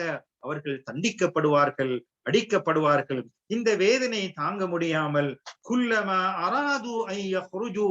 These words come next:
மின்ஹா, அந்த நரகத்திலிருந்து வெளியேறுவதற்கு எத்தனிப்பார்கள், முயற்சிப்பார்கள். அந்த நோயின், அதாவது வேதனையின் கடுமையை தாங்க முடியாமல்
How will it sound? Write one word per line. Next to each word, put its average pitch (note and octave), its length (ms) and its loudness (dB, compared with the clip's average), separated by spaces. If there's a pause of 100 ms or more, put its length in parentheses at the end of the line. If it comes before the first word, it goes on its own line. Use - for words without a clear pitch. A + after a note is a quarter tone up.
மின்ஹா, D#3 600 -2 (360)
அந்த F3+ 300 -2
நரகத்திலிருந்து F3 880 -2 (240)
வெளியேறுவதற்கு A3 920 0
எத்தனிப்பார்கள், D#3+ 800 -2 (220)
முயற்சிப்பார்கள். D#3+ 960 0 (280)
அந்த F#3+ 500 0
நோயின், A#3+ 540 -2
அதாவது A3 460 -2
வேதனையின் C4 680 -2
கடுமையை D#4+ 480 -2
தாங்க A#3 320 -6
முடியாமல் F#3 540 -2